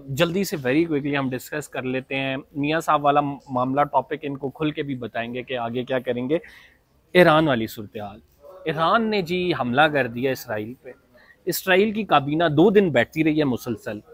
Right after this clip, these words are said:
और उन्होंने कहा कि हम ईरान के साथ करेंगे, मामलात करेंगे, उनको जवाब देंगे। दो दिन तक कोई decision नहीं हुआ। अभी दो घंटे पहले की मैं आपको latest update बता रहा हूँ कि दो घंटे पहले की update किया है कि आज उसने दोबारा बैठना है। अमेरिका, सदारती इंतखाबात in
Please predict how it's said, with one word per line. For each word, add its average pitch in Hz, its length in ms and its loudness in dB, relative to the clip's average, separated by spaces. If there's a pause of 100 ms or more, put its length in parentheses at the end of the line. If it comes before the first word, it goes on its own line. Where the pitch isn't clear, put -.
(160)
और 160 120 0
उन्होंने 151 300 -2
कहा 147 140 -2
कि 147 100 -4
हम 139 200 -4
ईरान 135 400 -4
के 131 140 -10
साथ 127 220 -4 (1080)
करेंगे, 143 420 4 (100)
मामलात 131 520 4
करेंगे, 139 320 2
उनको 139 360 0
जवाब 123 360 2
देंगे। 113 460 -10 (360)
दो 208 220 12
दिन 202 200 6
तक 156 160 -2
कोई 185 180 6
decision 120 400 -4
नहीं 113 100 -6
हुआ। 120 100 -6
अभी 185 300 2
दो 202 140 10
घंटे 170 300 0
पहले 170 320 4
की 175 180 -8
मैं 147 160 4
आपको 135 300 2
latest 127 380 -4
update 123 320 -8
बता 117 240 -4
रहा 123 120 -2
हूँ 131 80 -16
कि 123 80 -14
दो 127 180 -6
घंटे 127 240 -10
पहले 139 260 -8
की 139 120 -10
update 120 340 -10
किया 131 120 -2
है 139 40 0
कि 147 100 -6
आज 135 280 2
उसने 147 200 -16
दोबारा 117 380 -2
बैठना 110 380 -14
है। - 60 -20 (600)
अमेरिका, 190 680 6 (220)
सदारती 151 540 4
इंतखाबात 131 600 2
in 160 120 -4